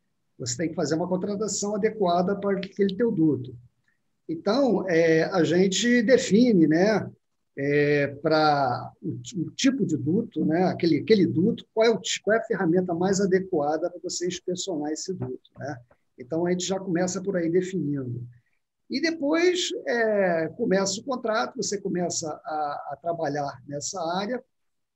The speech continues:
é, faz as inspeções, tem que ter um trabalho mútuo aí com a operação pra fazer isso,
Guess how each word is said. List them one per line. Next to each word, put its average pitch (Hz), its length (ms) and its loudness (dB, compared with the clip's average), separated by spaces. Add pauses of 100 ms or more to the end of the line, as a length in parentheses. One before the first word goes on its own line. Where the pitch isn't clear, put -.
(140)
é, 151 340 -2
faz 190 360 2
as 165 80 2
inspeções, 202 800 0 (360)
tem 175 140 -2
que 165 140 -4 (240)
ter 180 80 -2
um 170 80 -2
trabalho 160 440 0
mútuo 175 400 -2
aí 165 100 0
com 165 100 -6
a - 20 -8
operação 143 520 -6
pra 131 140 -12
fazer 175 340 0
isso, 196 480 -2